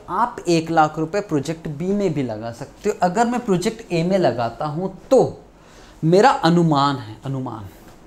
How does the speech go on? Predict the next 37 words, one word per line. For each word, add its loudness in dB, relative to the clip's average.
अनुमान 6
ये 0
है 2
कि -2
हर 4
साल 2
पच्चीस -2
पच्चीस -6
हज़ार -2
रुपये -2
कमाऊँगा। -4
पच्चीस -8
हज़ार -2
per 4
annum, -6
कितने -8
साल -4
तक? -4
पाँच -6
साल -14
तक। -20
और 4
प्रोजेक्ट -2
बी 0
में 4
पैसा 2
लगाता 0
है -4
तो -6
हर 4
साल 4
कमाऊँगा -4
चालीस -2
हज़ार 4
रुपये -2
per 6
annum, 0